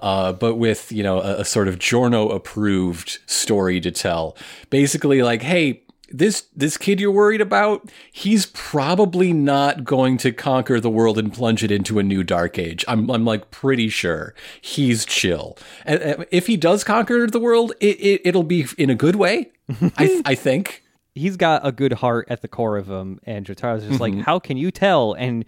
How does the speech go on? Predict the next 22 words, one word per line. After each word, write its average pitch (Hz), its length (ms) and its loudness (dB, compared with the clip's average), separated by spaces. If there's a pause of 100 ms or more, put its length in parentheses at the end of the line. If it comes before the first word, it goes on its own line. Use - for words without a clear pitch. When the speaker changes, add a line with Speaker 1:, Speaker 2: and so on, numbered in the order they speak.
(260)
Speaker 2:
Koichi's 202 420 2
basic-, 175 560 -2 (200)
basically 156 420 0
just 135 240 -4
says, 127 380 0
"I 135 160 0
can 139 200 -4
see 170 600 -2 (200)
he - 160 -10
may 156 160 2
be 170 140 0
the 160 80 0
son 156 240 -2
of 139 160 -6
Dio, 123 400 0
but 123 220 -2
I 127 140 0
can 139 240 -6
see, 127 580 -4 (180)
like, 110 280 -6
the, 98 380 -6
the - 160 -6